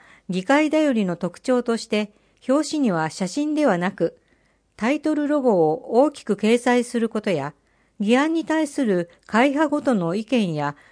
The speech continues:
特集記事を掲載するなど、市民にとってさらに手に取りやすい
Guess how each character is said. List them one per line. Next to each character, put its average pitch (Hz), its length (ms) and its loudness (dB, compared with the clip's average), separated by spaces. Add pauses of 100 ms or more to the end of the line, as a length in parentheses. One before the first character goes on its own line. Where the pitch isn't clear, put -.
特 208 200 -6
集 320 240 -2
記 311 160 -2
事 262 140 0
を 165 140 4
掲 226 220 2
載 262 220 0
す 240 160 -6
る 233 120 0
な 180 120 0
ど、 139 200 -8 (560)
市 294 80 -2
民 302 180 2
に 240 120 2
と 233 100 0
っ 220 40 -2
て 185 400 0 (200)
さ 285 180 0
ら 320 120 0
に 220 180 2
手 262 120 2
に 277 140 2
取 214 200 0
り 254 40 2
や 269 100 2
す 262 160 -4
い 185 320 -2